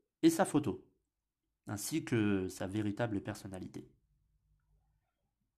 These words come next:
Ne changez que si vous voulez changer, mais faites ce changement dans le seul et unique but d'être et non de paraître.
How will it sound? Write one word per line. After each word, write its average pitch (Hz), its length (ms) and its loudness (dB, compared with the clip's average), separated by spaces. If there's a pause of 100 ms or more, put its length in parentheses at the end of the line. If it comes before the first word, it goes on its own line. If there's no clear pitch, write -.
(260)
Ne 127 120 4
changez 165 580 4 (1200)
que 185 120 6
si 175 300 2
vous 131 180 0
voulez 127 280 6
changer, 127 640 2 (960)
mais 131 140 4
faites 156 340 4
ce - 200 0
changement 123 680 2
dans 101 220 -2
le 101 160 2
seul 151 500 2
et 90 80 -2
unique 127 540 -6
but - 580 -10 (240)
d'être 120 640 -4 (420)
et 117 140 -2
non 107 260 -4
de 98 100 -2
paraître. - 640 -12